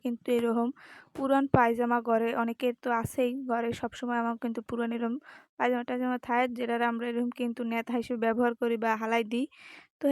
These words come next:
এই পুরান পায়জামা এরকম না হালাই দিয়ে আমরা কিন্তু চাইলে সহজেই কিন্তু ডোরমেট বানাইতে পারি। তো ভিডিওটা না টেনে শেষ পর্যন্ত দেখবেন। আর ভিডিওটা ভালো লাগলে অবশ্যই ভিডিওতে একটা লাইক দিয়ে চ্যানেলটা সাবস্ক্রাইব করে যাইবেন। তো দেখেন আমি কিন্তু পায়জামাটারে ঠিকঠাক করে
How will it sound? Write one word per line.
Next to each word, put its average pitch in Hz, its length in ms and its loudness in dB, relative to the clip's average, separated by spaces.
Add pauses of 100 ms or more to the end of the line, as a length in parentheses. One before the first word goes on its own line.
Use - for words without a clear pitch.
এই 269 100 6
পুরান 269 300 0
পায়জামা 254 380 2
এরকম 254 220 2
না 233 80 -2
হালাই 240 280 0
দিয়ে 254 160 -2
আমরা 240 180 -2
কিন্তু 240 280 -4 (100)
চাইলে 233 320 0
সহজেই 233 500 0
কিন্তু 240 300 -6
ডোরমেট 226 360 2
বানাইতে 226 300 -4
পারি। 247 260 -2
তো - 120 -6
ভিডিওটা 247 420 0
না 233 140 0
টেনে 233 260 -6
শেষ 233 260 -6
পর্যন্ত 233 340 -2
দেখবেন। 254 440 2 (540)
আর 254 160 2
ভিডিওটা 247 400 -2
ভালো 240 200 2
লাগলে 247 260 0
অবশ্যই 240 460 0
ভিডিওতে 233 340 0
একটা 240 180 -2
লাইক 220 200 2
দিয়ে 233 180 -2
চ্যানেলটা 226 300 -4
সাবস্ক্রাইব 226 480 -6
করে 233 220 0
যাইবেন। 233 300 2 (560)
তো 302 140 -2
দেখেন 254 300 2
আমি 233 160 0
কিন্তু 247 260 -2
পায়জামাটারে 240 680 2
ঠিকঠাক 240 500 -4
করে 240 300 2